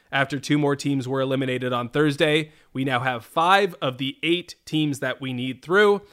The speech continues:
with the Islanders and Lightning following the Bruins, Avalanche, and Jets into the final eight. Uh, the Toronto Maple Leafs and Carolina Hurricanes can also advance Thursday night with victories,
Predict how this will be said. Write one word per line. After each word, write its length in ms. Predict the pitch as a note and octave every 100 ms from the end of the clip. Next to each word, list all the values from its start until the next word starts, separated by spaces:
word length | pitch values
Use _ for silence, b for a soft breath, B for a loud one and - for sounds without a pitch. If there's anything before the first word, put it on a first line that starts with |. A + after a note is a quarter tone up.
| b b b
with 140 | C3+
the 120 | C#3+ C#3
Islanders 600 | D3 F3 F3+ F3 F3 E3 -
and 200 | D3 E3+
Lightning 420 | C#3 C#3 C3 B2+
following 420 | - C#3 C#3+ C#3+
the 80 | B2+
Bruins, 420 | C3 D3 D3 C#3+ -
Avalanche, 600 | B2 B2+ C3 C3+ C3+ - -
and 280 | B2+ B2+ C#3+
Jets 480 | - B2 G#2 - - _ - _ _ _ _ _ _ _ _
into 340 | D#3 C#3+ - C3+
the 80 | A#2+
final 380 | B2 B2+ A2+ A2+
eight. 300 | A#2 G#2 - B B B
Uh, 180 | D3+ C#3+
the 120 | C#3+
Toronto 200 | F#3+ F#3+
Maple 220 | F#3+ F3+
Leafs 180 | F#3+ E3+
and 120 | F#3
Carolina 380 | E3+ F3 E3+ E3+
Hurricanes 500 | D#3+ F3+ F3 F3 E3+
can 160 | - D3+
also 480 | E3 E3+ F3+ E3+ -
advance 580 | D3+ C3 D3+ E3+ E3+ -
Thursday 420 | E3+ D#3+ D3+ C#3+
night 260 | C#3+ D#3
with 160 | D3 B2
victories, 640 | F#3 F#3+ F#3+ F3+ F3+ -